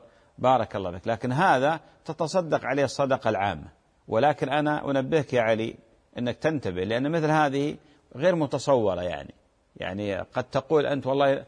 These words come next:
نشوفه بالجمعة فقط"، نعم كثير يصلون الجمعة لكن يصلون في بيوتهم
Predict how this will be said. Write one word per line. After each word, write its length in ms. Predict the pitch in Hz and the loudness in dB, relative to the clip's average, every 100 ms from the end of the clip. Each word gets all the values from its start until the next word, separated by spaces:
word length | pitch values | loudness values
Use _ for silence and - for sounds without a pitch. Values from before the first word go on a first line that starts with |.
| - _ | -16 _
نشوفه 340 | 110 151 143 139 | -4 0 2 2
بالجمعة 460 | 139 147 131 104 | 2 0 0 0
فقط"، 320 | 110 120 101 - - | 0 -2 -4 -8 -4
نعم 280 | 185 175 | -2 -2
كثير 320 | 120 165 202 156 | 0 2 4 2
يصلون 340 | 120 147 156 | 0 0 2
الجمعة 340 | 139 156 110 | 2 0 0
لكن 180 | 107 113 | 0 -2
يصلون 300 | 123 156 175 | -2 0 0
في 120 | 147 | 0
بيوتهم 480 | 165 196 180 - 90 | 2 2 2 -2 -10